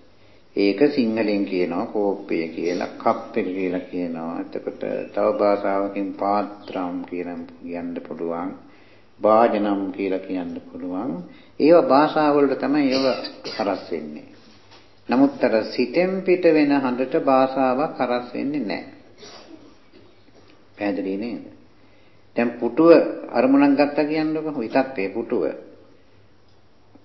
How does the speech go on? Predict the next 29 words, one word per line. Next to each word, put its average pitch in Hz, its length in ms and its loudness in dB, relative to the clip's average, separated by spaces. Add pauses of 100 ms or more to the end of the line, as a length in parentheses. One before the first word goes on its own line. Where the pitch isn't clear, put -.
(140)
අපි - 180 -12
ගන්නෙ 110 320 2
පුටු - 280 -6
සංඥාව 165 460 4
නෙමෙයි 147 300 6
ගන්නෙ, 151 300 4
රූපයක් 123 460 2
කියලා 101 280 -2
ගන්නෙ. 82 340 -4 (1600)
රූපයක් 113 420 0
කියලා 123 260 0
ගන්නවා, 95 320 0
වර්ණ 107 280 2
රූපයක්. 80 440 -6 (460)
අන්න 120 200 2
විතක්ක. 107 480 -2 (1200)
ඊළඟ 151 340 6
විචාරයට 131 600 4
යනවා. 78 380 -6 (560)
විචාරයට 151 540 4
යනකොට 151 320 2
එන්නේ 139 240 4
මොකද්ද? 156 360 2
මේසයක් 143 460 2
නෙමෙයි, 156 280 -2
පුටුව 156 320 0
කියන 135 220 2
සංඥාව 87 480 -6
එන්නේ. 76 380 -12